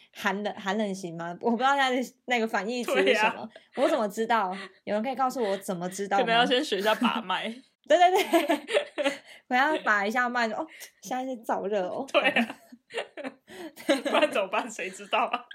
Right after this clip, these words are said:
Speaker 1: 对啊，所以最后你不知道怎么办，就只好，好吧，那我就都吃，或是都不要吃。
Speaker 2: 对啊。
Speaker 1: 对，无从判别。
Speaker 2: 你看你那次感冒就又多贡献了一球冰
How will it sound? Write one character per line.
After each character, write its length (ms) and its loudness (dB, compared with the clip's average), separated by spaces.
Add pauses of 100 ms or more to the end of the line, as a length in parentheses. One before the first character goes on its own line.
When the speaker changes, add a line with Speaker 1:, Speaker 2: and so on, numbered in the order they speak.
(1000)
Speaker 1:
对 100 -4
啊， 500 2 (380)
所 160 0
以 40 2
最 140 0
后 100 2
你 60 0
不 40 -4
知 80 -2
道 120 6
怎 140 -8
么 80 -6
办， 160 0
就 100 -4
只 160 -8
好， 300 0
好 100 -2
吧， 200 2
那 160 0
我 60 -4
就 180 0
都 200 0
吃， 220 -6
或 100 -6
是 200 -6
都 180 -6
不 80 -8
要 120 -6
吃。 380 -8 (200)
Speaker 2:
对 260 -6
啊。 60 -8
Speaker 1:
对， 260 -10
无 260 -4
从 220 -2
判 240 -2
别。 400 -10 (160)
Speaker 2:
你 80 -20
看 160 -4
你 120 -12
那 160 -10
次 120 -10
感 180 -10
冒 160 -10
就 80 -14 (440)
又 180 -8
多 240 -10
贡 240 -8
献 180 -10
了 80 -20
一 80 -18
球 220 -12
冰 300 -20